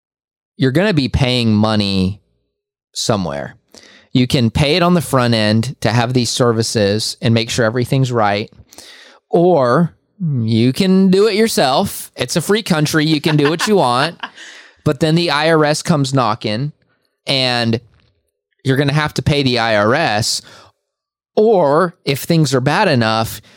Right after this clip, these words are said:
Speaker 1: you're gonna have to pay some kind of I R S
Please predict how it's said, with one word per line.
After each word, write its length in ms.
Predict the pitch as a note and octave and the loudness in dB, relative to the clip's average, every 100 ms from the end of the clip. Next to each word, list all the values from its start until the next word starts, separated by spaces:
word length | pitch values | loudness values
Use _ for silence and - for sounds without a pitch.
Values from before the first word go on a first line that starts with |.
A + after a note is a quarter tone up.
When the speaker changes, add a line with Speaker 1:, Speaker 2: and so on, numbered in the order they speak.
| - _ | -20 _
Speaker 1:
you're 180 | D3+ G3+ | -2 0
gonna 140 | F3 | 0
have 200 | D#3 C3+ | -2 -4
to 100 | - | -6
pay 280 | - C#3 B2+ | -4 -2 -2
some 280 | - C#3+ C#3+ | -2 -2 0
kind 260 | C3+ C3+ | 0 2
of 440 | A#2+ A2 G#2 - - _ _ _ _ _ _ _ _ - | 2 2 -2 -10 -18 _ _ _ _ _ _ _ _ -6
I 240 | B2+ D3 | -2 0
R 180 | C3+ C#3 | 2 2
S 600 | B2+ A#2 - - - | 0 -2 -6 -6 -8